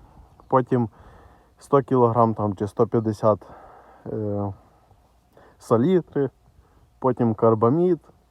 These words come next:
Ну, одним словом, щось де й воно виросте. Бо в теперішній час, е,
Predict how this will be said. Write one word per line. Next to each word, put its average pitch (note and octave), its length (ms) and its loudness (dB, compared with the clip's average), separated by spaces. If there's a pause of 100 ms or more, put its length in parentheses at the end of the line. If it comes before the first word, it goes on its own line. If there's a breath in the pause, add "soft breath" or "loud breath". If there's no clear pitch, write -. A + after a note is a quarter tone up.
Ну, F#3+ 180 2 (760)
одним C3+ 280 -2
словом, C3 380 2 (880)
щось D3+ 240 0
де C3+ 100 -2
й C3 40 0
воно C3 220 -2
виросте. A2 420 -4 (640 soft breath)
Бо A#2 480 6
в - 120 -8
теперішній C#3+ 580 2
час, - 640 0
е, B2 360 -2